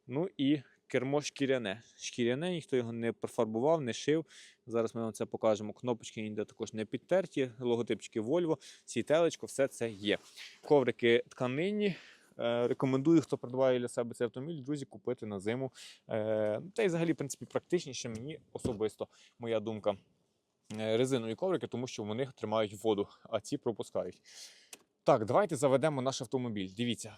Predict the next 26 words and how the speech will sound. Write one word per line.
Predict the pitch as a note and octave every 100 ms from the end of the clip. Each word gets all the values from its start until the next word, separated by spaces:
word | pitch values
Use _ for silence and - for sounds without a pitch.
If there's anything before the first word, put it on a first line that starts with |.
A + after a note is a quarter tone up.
| -
друзі, | A#2+ F#3 D#3
по | - D3+
нашому | C#3+ E3 - C#3 C#3 B2 -
автомобілю | A2+ B2 A#2 A2+ F3+ F3
сто | - C#3 D3+
сімдесят | C#3+ B2 A2+ A#2+ -
п'ять | A#2+ A#2+ -
тисяч | A#2 - - -
рідненького | A#2 A2 A2+ A2+ A2
пробігу. | G2+ A2+ G#2 F#2+ - - - _ _
В | A2
нашому | G#2 A2+ A#2
автомобілі, | A#2+ E3+ F#3+ G#3 C3
зараз | B2 A#2+ -
ми |
його | A2 G#2+
заведемо, | G#2+ A#2 E3 D3
послухайте, | G#2+ C3+ - C3+ G2+
як | G#2 -
працює. | - A2 - G2+ - _ _ _ _ _ _ - _ _ _ _ - - - - _ _ _ _ _ _ _ _ C3
Ну, | A#2+ D3
завівся | D3 A#2 A2+ C3+ -
просто | - G#2+ A2 - G2+ -
часи. | - A#2 G2+ - - - - -
Зауважень | A2+ A#2+ A2+ G#2 G#2+
нема, | A2 B2+ E3+ F#3+